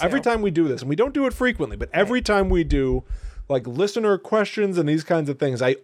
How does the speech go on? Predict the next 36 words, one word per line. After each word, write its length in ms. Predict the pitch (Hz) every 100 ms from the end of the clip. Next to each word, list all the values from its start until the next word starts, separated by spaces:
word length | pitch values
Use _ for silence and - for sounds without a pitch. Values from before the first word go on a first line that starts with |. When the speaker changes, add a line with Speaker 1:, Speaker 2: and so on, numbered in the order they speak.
| -
Speaker 1:
I 120 | 117
know 420 | 117 127 180 247 196
that 120 | 135
I 20 |
always 260 | 127 147 143
repeat 220 | 131 135
myself. 360 | 110 107 98 _ - - -
I 120 | 120
say 360 | - 190 175
I 120 | 175 127
could 160 | 131
do 160 | 120 127
this 180 | 123 135
all 140 | 110
night. 220 | 104 95
I 120 | 107 117
genuinely 920 | 107 101 135 139 139 127 123 120 113 _ _ _ _ -
could. 440 | - 113 71 -
Speaker 2:
Me 160 | 208 254
too. 240 | 240 214 -
I 160 | 196 - 208 214 - 214
absolutely 640 | 202 208 208 202 233 247 247 -
love 380 | 196 190 196 165
it. 180 | 165 -
This 180 | 214 -
flew 720 | - - - 208 220 277 320
by. 300 | 214 190 196
I 120 | 196
hope 220 | 180 277
that 100 | -
it 100 | 247
did 160 | - 190
for 140 | -
you 300 | 208 190 196
too. 460 | 196 - 180 156 180
Speaker 1:
Yep. 180 | 135 131